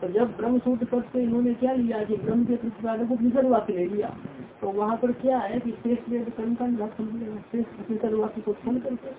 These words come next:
उपनिषद तो बहुत कम है ना ब्रह्म, बाकी और, और उपनिषद को छोड़कर समझ लो ऐसा कि इत्यादि ब्रह्म के बोधक वाक्यों के द्वारा आत्मा ज्ञात होता है।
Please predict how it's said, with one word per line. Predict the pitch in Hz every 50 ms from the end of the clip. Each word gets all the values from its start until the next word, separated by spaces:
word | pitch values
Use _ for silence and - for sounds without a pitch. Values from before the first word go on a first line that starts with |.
| - - - - - - - - - 247 240
उपनिषद | 247 277 262 247 294 311
तो | - -
बहुत | - 240 254 277 247 240 -
कम | 294 302
है | 247 208 220
ना | 302 330
ब्रह्म, | 262 254 247 214 175 160 - - - - - -
बाकी | 170 175 180 190 226 208
और, | 202 - 202 208 208 - 202 - 180 - -
और | 196 208 214 -
उपनिषद | 208 - - 220 214 233 220 214 220
को | 240
छोड़कर | 233 - 214 208 208 214 214
समझ | 202 - 202 208 214 220 240 226 240
लो | 247 254 254 - - - - - - - - - - - - - 175
ऐसा | 160 160 - - - - - - - - - - - - - - - - - - - - - -
कि | 208 208 202 202 202 196 196 208
इत्यादि | 220 - 220 214 214 214 220 247 247
ब्रह्म | 208 202 202 214 233 247 254 262 262 262 240 240 247 262 269 262 247 240 233
के | 214 220 - 240 233 226
बोधक | 208 202 220 208 196 214 247 240 - 233 226 226 226 240 254 - - - _ - - - _ _ - 185
वाक्यों | 185 190 190 185 - - 220 220
के | 208 - 202
द्वारा | 190 185 185 190 208 233
आत्मा | 233 - - 190 185 185 - 220 220
ज्ञात | 208 190 185 180 170 160
होता | 156 165 165 - 175
है। | 165 170 202 254 277